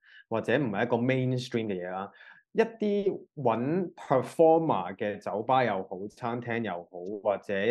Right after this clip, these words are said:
表演場地又好，其實棟篤笑可能係一啲佢哋會搵嘅第二陣或者第三陣表演嘅一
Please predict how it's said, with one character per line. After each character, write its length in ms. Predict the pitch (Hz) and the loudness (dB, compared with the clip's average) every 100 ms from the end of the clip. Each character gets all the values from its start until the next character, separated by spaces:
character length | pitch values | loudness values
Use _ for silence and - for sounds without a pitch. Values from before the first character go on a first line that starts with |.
| 120 - | 0 -4
表 140 | - 113 | -4 -2
演 260 | 123 123 | -2 -4
場 260 | 139 - 87 | -6 -6 -6
地 100 | 95 | -2
又 120 | 95 90 | -2 -2
好， 80 | 87 90 117 - - - | -2 -2 -2 -6 -6 0
其 100 | 120 | 2
實 160 | 110 - - - | 2 0 -6 0
棟 200 | 131 127 | 2 2
篤 160 | 170 | 2
笑 240 | - 127 - | 4 6 6
可 160 | 123 | 6
能 200 | 151 98 92 | 6 4 0
係 160 | 107 | 2
一 40 | 123 | 4
啲 300 | 135 131 135 - | 2 -2 -4 -12
佢 260 | - 113 104 | -4 -2 0
哋 160 | 104 | 0
會 140 | 101 104 | 0 -2
搵 280 | 95 110 117 | -2 -4 -4
嘅 80 | 120 | -4
第 160 | 120 104 | 0 0
二 640 | 92 92 95 95 98 95 | -2 -8 -8 -6 -4 -4
陣 120 | 98 | -4
或 160 | 98 110 | -4 -2
者 140 | 113 | -2
第 80 | 95 | -4
三 400 | - 120 107 120 | -4 -4 -2 -4
陣 260 | 120 90 95 | -4 -6 -8
表 200 | 95 95 | -8 -6
演 140 | 101 | -6
嘅 200 | 104 | -6
一 40 | 95 | -6